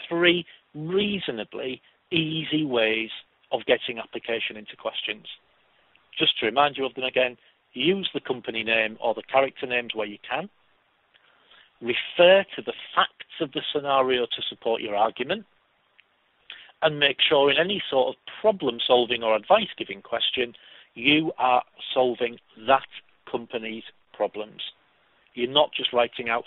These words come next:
some generic prescription that you've read in a theory. I'll tell you another very good example of that last one. If any of you, uh, have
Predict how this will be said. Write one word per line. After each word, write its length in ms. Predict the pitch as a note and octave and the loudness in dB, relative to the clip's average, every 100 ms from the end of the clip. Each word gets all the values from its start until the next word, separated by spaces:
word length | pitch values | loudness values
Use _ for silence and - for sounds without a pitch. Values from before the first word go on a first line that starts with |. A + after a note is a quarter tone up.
| - | -4
some 140 | A#2+ - - _ - | -6 -8 -20 _ -2
generic 540 | C#3 C3+ C3+ C3 A#2+ - - | -2 0 0 0 0 -6 -12
prescription 760 | - - - F3+ - - G#3 A3 _ _ _ _ _ | -4 -2 0 -4 -6 -10 -10 -20 _ _ _ _ _
that 120 | C3 | -4
you've 200 | A#2+ A2+ | -2 -2
read 220 | A2+ A2 G#2 | 2 0 0
in 260 | - A#2 A2 - | -6 -6 -6 -8
a 120 | A2 - - | -8 -8 -8
theory. 400 | G#2+ G2+ G2 - _ _ _ _ _ _ _ _ - - | -8 -6 -8 -12 _ _ _ _ _ _ _ _ -20 -10
I'll 100 | - | -6
tell 220 | C#3+ F#3 E3+ | 0 2 4
you 100 | C#3 | 4
another 260 | C#3+ F#3 B2+ | 2 -4 2
very 220 | D3+ C#3 | 2 2
good 160 | B2 A2+ | -2 -8
example 440 | G2+ A#2 G#2+ G#2 | -4 -6 -6 -10
of 80 | G2+ | 0
that 140 | A#2 | 2
last 280 | A#2 C#3 - | 2 0 -2
one. 160 | G#2 G#2 - - - | -6 -8 -12 -18 -6
If 120 | C#3 | 0
any 160 | D3 | 0
of 100 | C3+ | 0
you, 220 | B2+ A#2+ A#2+ | -6 -6 -2
uh, 180 | B2 A2+ | 0 0
have 200 | - A2+ | -4 -10